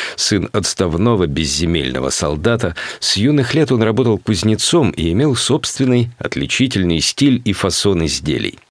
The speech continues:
Главной его мечтой было выбраться из крестьянского сословия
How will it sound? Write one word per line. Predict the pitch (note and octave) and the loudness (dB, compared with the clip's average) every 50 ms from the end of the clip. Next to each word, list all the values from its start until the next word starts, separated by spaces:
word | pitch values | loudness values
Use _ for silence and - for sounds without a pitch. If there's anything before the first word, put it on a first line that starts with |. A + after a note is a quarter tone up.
| _ _ _ _ _ _ _ _ _ | _ _ _ _ _ _ _ _ _
Главной | - - D#2+ G2+ G#2+ G#2+ F#2 E2+ F#2 F2+ F2 | -6 -2 2 2 2 2 2 2 2 2 2
его | F2 F2+ F#2 | 2 2 2
мечтой | F2+ F2 F2+ F2 - - - C3 B2+ G#2+ | 2 2 0 0 -2 0 2 2 2 2
было | E2+ G2+ G#2 G#2 G2+ | 2 2 2 2 4
выбраться | F2+ A#2+ C3+ A#2+ G#2 G#2 F#2 - - | 4 2 2 4 2 2 0 0 0
из | G2+ F#2+ - | 0 -2 0
крестьянского | - - G#2 G#2+ - - - F#2 F2 C#2 - - - A#1 A#1 | 0 -2 -2 -2 -2 -2 0 0 0 0 -2 -4 -4 -4 -4
сословия | - - E2 E2 - - B2 C#3+ C3+ G2+ D#2+ C#2 C2+ | -2 -2 -2 -4 -2 0 0 2 2 2 2 0 -2